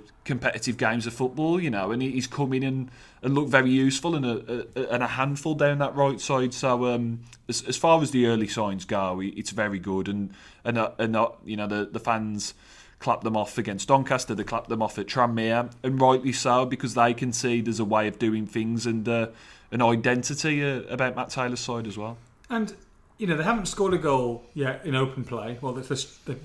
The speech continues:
Speaker 2: they did the best not to score a goal in, uh, in penalties as well, to be fair.
Speaker 1: <laughs>
Speaker 2: But, um, but they haven't. But, but at the same time, I don't, I don't feel, and I know that, I know they need another striker. I understand that, but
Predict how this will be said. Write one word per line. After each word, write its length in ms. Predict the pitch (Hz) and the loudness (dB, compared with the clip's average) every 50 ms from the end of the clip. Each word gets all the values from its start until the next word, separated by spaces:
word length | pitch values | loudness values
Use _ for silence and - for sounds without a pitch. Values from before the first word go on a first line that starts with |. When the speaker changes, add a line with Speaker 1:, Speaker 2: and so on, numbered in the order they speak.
| 151 | -12
Speaker 2:
they 120 | - 165 139 | -10 -6 -4
did 160 | 139 175 139 | -2 -2 -2
the 60 | 135 | 0
best 220 | 123 131 117 - - | -2 -2 -4 -4 -8
not 120 | 127 113 | -8 -8
to 80 | - 131 | -8 -10
score 260 | - - 143 120 113 | -6 -4 -2 -2 -2
a 40 | 107 | -2
goal 280 | 127 120 113 110 110 | -2 -4 -4 -4 -6
in, 100 | 110 110 | -6 -8
uh, 200 | 113 107 107 107 | -8 -8 -8 -10
in 80 | 110 104 | -10 -8
penalties 420 | - - 139 135 120 - 123 107 | -8 -6 -6 -6 -6 -6 -8 -10
as 100 | 110 107 | -8 -8
well, 140 | 117 127 120 | -8 -8 -8
to 120 | - - 113 | -10 -10 -14
be 60 | 107 | -16
fair. 280 | - - 131 110 104 - - - - | -12 -8 -8 -6 -6 -8 -10 -12 -6
Speaker 1:
<laughs> 180 | - 127 117 120 | -4 -4 0 2
Speaker 2:
But, 260 | 156 131 - - - | 2 2 2 0 2
um, 320 | 135 143 151 147 139 147 - - - - - - | 4 6 6 6 6 4 0 -4 -12 -14 -6 -2
but 100 | 233 233 | 0 0
they 80 | 247 | 0
haven't. 340 | - - - 311 302 233 170 | 0 0 -2 0 0 0 0
But, 220 | - 208 190 170 | 2 0 0 0
but 100 | - 240 233 | 0 0 0
at 60 | 202 | 0
the 80 | 233 226 | 0 -2
same 280 | - - 254 247 240 214 | -2 0 0 0 0 0
time, 360 | - - 240 233 190 151 - - - - - _ - | 0 0 2 2 2 2 0 -6 -12 -20 -20 _ -2
I 80 | - 208 | 0 0
don't, 140 | 247 247 - | 0 0 0
I 60 | 175 202 | 0 0
don't 220 | 269 247 - - | 0 0 0 -4
feel, 400 | - - 233 214 202 190 170 - | -4 0 4 4 4 4 2 0
and 120 | - - 160 | -2 -2 0
I 60 | 160 | 0
know 220 | 175 226 254 240 | 2 2 4 4
that, 200 | 196 143 139 143 139 | 2 2 0 -2 -2
I 60 | 143 | 0
know 160 | 165 175 160 | 0 2 2
they 120 | 143 139 135 | 2 2 2
need 180 | 135 135 135 | 2 2 0
another 240 | 135 127 127 120 120 | 0 -2 -2 -4 -6
striker. 340 | - - - 127 117 - - - | -8 -6 -6 -6 -6 -6 -6 -4
I 140 | 127 135 139 | -2 0 0
understand 480 | 139 143 143 139 - 156 151 151 143 | 0 0 -4 -4 -4 -4 -2 -2 -2
that, 240 | 131 113 117 135 - | -4 -4 -4 -4 -2
but 240 | 160 151 147 147 - | -2 -2 -2 -2 -8